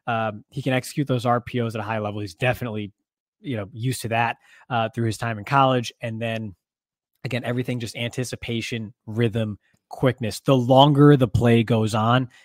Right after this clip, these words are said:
is when things start to break down, unless he uses his, his legs at that point to scramble for yardage. But as a pure passer of the football, the longer the play goes on, the less chance you have of, of success, um,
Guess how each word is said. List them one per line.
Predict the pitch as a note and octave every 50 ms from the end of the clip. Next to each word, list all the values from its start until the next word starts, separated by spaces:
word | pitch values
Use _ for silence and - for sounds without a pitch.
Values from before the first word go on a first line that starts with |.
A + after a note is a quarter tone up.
| _ _ _ _ -
is | - B2 A2 G#2+
when | G#2+ A2 A#2+ A#2+ A#2+ A2+
things | - - A#2 A2 A2 -
start | - - A2 A2 - -
to | - G2
break | F#2+ G#2 G2 G2 - _
down, | - A2 F#2+ F#2+ F2+ F2 F2+ F2 _ _ _ _ -
unless | C#3+ D3 C3 B2 B2+ C3 B2 - - - - _ _ _ _ _ _ _ _ _ _
he | - - A#2
uses | A2 A2 A2+ F#2+ G2+ G2 -
his, | - G#2 F#2 - - -
his | A#2+ A2+ F#2+ G2
legs | G#2 G#2 G2+ G2+ F#2+ G#2
at | G2 F#2
that | G2+ F#2+ F#2+ _
point | - A2+ G#2 F#2+ F#2+ -
to | - - A2+ G2+ G2 F#2+ F#2 - _ _ _ _ _ _
scramble | - - - B2 G#2+ G2+ F#2 F2+
for | - - F#2+
yardage. | F2 E2+ D2+ D2 - - _ - - _ - - - _ _ _ _ _ _ _ -
But | B2+ A#2+
as | A#2 A#2 A2
a | A2+ G#2
pure | - - - - C#3 C3 B2+ B2 A#2+ A#2 - _ _ _ _ -
passer | - - C3+ C3 B2 - - C3 A2+
of | G#2
the | G#2 A2
football, | - A#2+ G2+ - A2 G#2+ G2+ G#2 G2 _ _ -
the | B2+
longer | A2+ G#2+ A#2+ A#2+ A#2+ A#2+ A#2+ A#2+
the | A2+ G2+
play | - - A#2 A2
goes | G2+ A2 G#2 G2 G#2+
on, | G2+ G2 G2 F#2+ F#2+ F#2 _ _ _ _ _ _ _ _ _ _ _ _ _
the | - A#2 B2 A2
less | G#2+ A2 A2 -
chance | - - A2+ G#2 - -
you | A2 G2+
have | G2+ F#2+ G#2
of, | F#2 - - - -
of | A2 G2+ -
success, | - G2+ - - - A2+ F#2+ F2+ - - - _ _ _ _ _ _ _ _ _ -
um, | A2+ G2+ F#2+ F#2 F2+ G2+